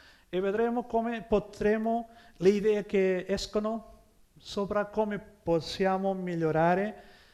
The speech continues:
eh, questa visita azienda. Vi dico, mm, di entrata, di, da come, di inizio, che, eh, penso che lo fanno abbastanza bene.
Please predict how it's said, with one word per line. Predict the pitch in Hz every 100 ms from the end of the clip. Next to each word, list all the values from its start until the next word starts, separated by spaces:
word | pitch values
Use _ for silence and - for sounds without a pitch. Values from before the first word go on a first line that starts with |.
| _
eh, | - 147 139 131 127 127 - - - _ _
questa | - 170 - 180 156 147 - - -
visita | 156 156 175 156
azienda. | 139 131 127 135 - - - _ _ _ _ _ _ _
Vi | 156 190
dico, | 214 277 - 185 139 131 -
mm, | 156 147 139 131 123 - - - - _ - - - _ _ _ -
di | 151
entrata, | 208 208 196 151 147 190 226 180
di, | 165 160 160
da | 160 170
come, | 202 175 165 156
di | 190
inizio, | 170 143 - 160 170 - - - - - _
che, | - 190 202 233 233 - -
eh, | 170 160 151 143 135 123 110 - - - - _ _ _ _ _ _ _ _ _ _ _
penso | 202 196
che | 190
lo | 175
fanno | 190 180 190 - - -
abbastanza | 175 165 - 139 135 143
bene. | 113 107 104